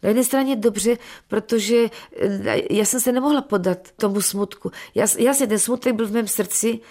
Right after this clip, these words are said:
ale na druhé straně jsem se musela starat o děti, o domácnost. Tak jsem ten smutek prožívala trošku jinak. Jedna byla osmnáct a druhá měla patnáct, oni ještě studovali. Tereska, ta je vystudovaná zdravotní sestra a Danka,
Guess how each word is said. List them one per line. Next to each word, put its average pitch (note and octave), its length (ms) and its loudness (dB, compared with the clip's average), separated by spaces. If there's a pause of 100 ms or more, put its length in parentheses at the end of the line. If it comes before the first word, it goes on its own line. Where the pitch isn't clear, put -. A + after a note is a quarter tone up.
(100)
ale G3+ 240 2
na G#3 120 0
druhé G#3 200 2
straně A#3 220 0
jsem G#3+ 120 -6
se G#3 100 -6
musela G3+ 240 -2
starat G#3+ 320 -2
o A3 60 2
děti, F#3+ 440 -2 (120)
o G3 80 0
domácnost. G#3 800 0 (220)
Tak E3 140 -2
jsem A3+ 180 0
ten A3 160 0 (200)
smutek A#3+ 560 0 (120)
prožívala A3 640 4
trošku G#3 420 -4
jinak. F3 380 -2 (120)
Jedna A3 220 4
byla G3 220 2
osmnáct A3+ 580 -2
a - 40 -2
druhá G3+ 220 2
měla G#3 180 2
patnáct, G3+ 500 -4
oni G#3 120 -2
ještě G#3 220 -2
studovali. G#3 640 0
Tereska, A#3 640 2 (220)
ta G3 100 0
je G3 140 4
vystudovaná G3+ 640 0
zdravotní F3 440 -2
sestra C4+ 480 0 (180)
a F#3+ 100 0
Danka, A3 560 0